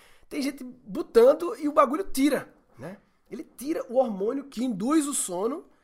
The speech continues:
é a melatonina, né? E aí tem um lance muito louco que os jovens,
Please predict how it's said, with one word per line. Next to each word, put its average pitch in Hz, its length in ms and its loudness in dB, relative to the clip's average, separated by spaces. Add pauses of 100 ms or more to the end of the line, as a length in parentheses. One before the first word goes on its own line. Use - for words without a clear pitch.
(120)
é 156 60 -6
a 196 80 2
melatonina, 226 720 -2 (300)
né? 156 200 -10 (340)
E 202 100 -2
aí 233 320 0
tem 277 180 -6
um 269 100 -2
lance 240 200 0
muito 220 180 -6
louco 233 360 4
que - 100 -12
os 247 140 -6
jovens, 190 680 0